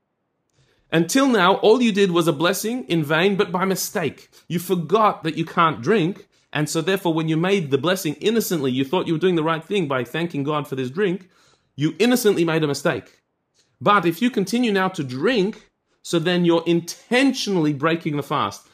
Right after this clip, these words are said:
Yes, you're doing it in order to not make a blessing in vain, but as far as the fast is concerned, you are doing an intentional, premeditated sin of breaking the fast. So leave it, rather leave it as an accidental blessing in vain,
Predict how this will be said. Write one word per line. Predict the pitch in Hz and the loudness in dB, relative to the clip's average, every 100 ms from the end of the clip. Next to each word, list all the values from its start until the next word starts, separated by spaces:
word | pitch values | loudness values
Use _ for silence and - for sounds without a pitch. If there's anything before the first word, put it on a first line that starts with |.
| _ | _
Yes, | - 151 254 220 - | -4 2 4 4 2
you're | 165 | 0
doing | 165 196 | 4 4
it | 165 143 | 4 0
in | 151 | 2
order | 156 | 2
to | 147 143 | 0 0
not | 147 | -2
make | 139 135 | -2 -4
a | 120 | -2
blessing | 143 143 123 | -2 -2 -4
in | 113 | -2
vain, | 160 165 131 202 - _ _ - | 0 0 0 -4 -10 _ _ -6
but | 135 | -4
as | 131 | -2
far | 190 196 | 2 2
as | 143 | 2
the | |
fast | 127 160 180 180 | -2 0 0 0
is | 175 | -4
concerned, | 175 165 175 190 220 - - | -4 -4 -4 -4 -6 -12 -2
you | 143 | 2
are | 147 | 2
doing | 143 160 | 2 0
an | 143 | 0
intentional, | 135 131 - 247 311 185 160 107 - _ _ _ _ | -2 -4 -2 -2 -2 0 0 0 -6 _ _ _ _
premeditated | - 165 180 240 202 175 139 | 0 2 2 0 0 -2 -2
sin | - 147 | -2 -2
of | 131 | 0
breaking | 117 120 139 | -2 -2 -2
the | 135 | -4
fast. | 147 156 113 - _ _ - - _ | -2 -4 -4 -12 _ _ -20 -20 _
So | - - 156 151 - _ _ _ - | -8 0 2 2 -4 _ _ _ -6
leave | 135 175 254 247 | 0 4 4 6
it, | 202 - - | 4 2 -2
rather | 160 233 233 | 2 2 2
leave | 190 185 233 185 | 0 2 0 0
it | 143 - | -2 -2
as | 156 | -4
an | 151 151 | -4 -6
accidental | 143 - 135 170 202 202 147 104 113 | -12 -8 -4 -2 -2 -2 -2 -4 -8
blessing | 107 151 160 160 151 | -4 -2 -2 -6 -6
in | 156 | -4
vain, | 185 220 147 170 226 | -2 -2 -2 -6 -10